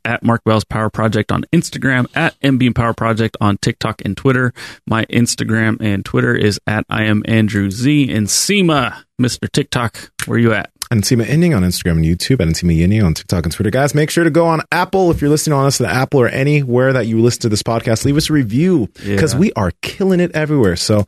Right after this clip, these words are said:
Speaker 2: subscribe and review.
Speaker 1: Yeah, everyone
Speaker 2: Mark
Speaker 1: in the Caymans, like, go
Speaker 2: The
Speaker 1: review.
Speaker 2: Cayman Islands, we're celebrities.
Speaker 1: We're
Speaker 2: We're
Speaker 1: fucking
Speaker 2: celebrities
Speaker 1: huge there,
Speaker 2: 'cause
Speaker 1: so
Speaker 2: we're
Speaker 1: you
Speaker 2: the
Speaker 1: guys
Speaker 2: top podcast in the
Speaker 1: please.
Speaker 2: Cayman Islands.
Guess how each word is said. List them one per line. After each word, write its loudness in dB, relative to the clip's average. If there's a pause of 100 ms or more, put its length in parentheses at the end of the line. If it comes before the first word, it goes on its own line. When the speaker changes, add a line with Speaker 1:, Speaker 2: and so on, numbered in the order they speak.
(220)
Speaker 2:
subscribe 0
and -2
review. 2
Speaker 1:
Yeah, -2
everyone 2
Speaker 2:
Mark 2
Speaker 1:
in 2
the 2
Caymans, -2
like, -6 (140)
go 0
Speaker 2:
The 0
Speaker 1:
review. 2
Speaker 2:
Cayman 2
Islands, 2
we're 2
celebrities. 0 (280)
Speaker 1:
We're -2
Speaker 2:
We're 4
Speaker 1:
fucking -2
Speaker 2:
celebrities 0
Speaker 1:
huge -6
there, 0
Speaker 2:
'cause 0
Speaker 1:
so -2
Speaker 2:
we're 2
Speaker 1:
you 2
Speaker 2:
the 2
Speaker 1:
guys 2
Speaker 2:
top -2
podcast 0 (400)
in -2
the -2
Speaker 1:
please. -10
Speaker 2:
Cayman 0
Islands. -4